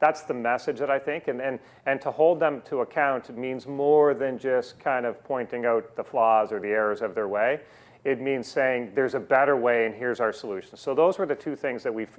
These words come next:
kind of focused on. And in terms of, like, w-, I am the leader of the Nova Scotia Progressive Conservative Party, and it was just really important to me that, that Nova Scotians know that I'm beholden to Nova Scotians, that Nova Scotians are my focus, and that I would work with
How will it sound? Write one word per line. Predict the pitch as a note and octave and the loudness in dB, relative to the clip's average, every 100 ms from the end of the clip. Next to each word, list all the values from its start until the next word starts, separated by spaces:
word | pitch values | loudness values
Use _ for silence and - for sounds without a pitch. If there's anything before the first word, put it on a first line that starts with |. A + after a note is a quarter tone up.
| - | -10
kind | - G#2+ | -4 -4
of | - | 0
focused | A#2+ D3+ - | -2 -2 -2
on. | F3 F#3 - - _ _ F3 | -2 -2 -8 -20 _ _ -2
And | D#3+ | 0
in | D#3+ E3 | 0 -4
terms | D3+ G3 F#3+ | 0 0 2
of, | F3+ B2+ | 0 4
like, | C#3+ C#3 | 0 2
w-, | C#3+ C#3 | -4 2
I | D3 | 2
am | D3 D#3 | 4 2
the | D3 | 2
leader | C#3+ C#3 | 4 2
of | C3+ | 0
the | B2 | -2
Nova | B2 A#2+ | -2 -2
Scotia | - B2 - | -4 -4 -4
Progressive | - A#2 A#2 A#2 C3+ G#2 - | -8 -2 0 0 -4 -8 -12
Conservative | A#2+ - A#2 A2+ G#2+ | -10 -2 -2 -2 -8
Party, | - G#2+ A2+ C3 - - - | -4 -4 -4 -8 -16 -20 -8
and | C3+ | -4
it | |
was | C3+ | -4
just | F3 D#3+ | -4 -6
really | D3 E3 F3 E3 | 0 2 2 2
important | D3 D3 B2+ A#2+ | 0 0 0 -2
to | C#3+ | -6
me | C3 C3 | -2 -2
that, | A#2+ A2+ G#2+ - A#2+ | 2 2 2 -6 -4
that | A#2+ A2 - D3 | 2 2 0 -10
Nova | C#3+ C3+ B2+ | 0 0 0
Scotians | - B2+ B2 - C#3 B2 | -4 -4 -4 -6 -10 -8
know | C3+ D3+ F3 - - - - | -4 -4 -4 -8 -20 -20 -4
that | B2 | 0
I'm | C3+ D3 D3 | 2 2 2
beholden | D3 C#3 C3+ B2+ C3 A#2+ | 0 4 2 2 -2 -4
to | C3+ | -6
Nova | A#2+ A#2 G#2+ | 0 0 -2
Scotians, | - G2+ - - _ G#2+ | -8 -10 -10 -20 _ 0
that | B2+ C3+ | 0 2
Nova | B2+ C#3+ D3+ | 2 2 0
Scotians | - C#3 C#3 C3+ B2+ | -2 -2 -2 -6 -4
are | A#2+ | -2
my | A#2 A2 | -2 -4
focus, | A#2+ A2+ - - C#3 | -4 -4 -4 -6 -8
and | B2+ | -2
that | A#2+ | 4
I | A#2+ | 4
would | A#2+ A2 | 2 0
work | A#2+ C3+ | 0 0
with | C#3 B2 | 0 -4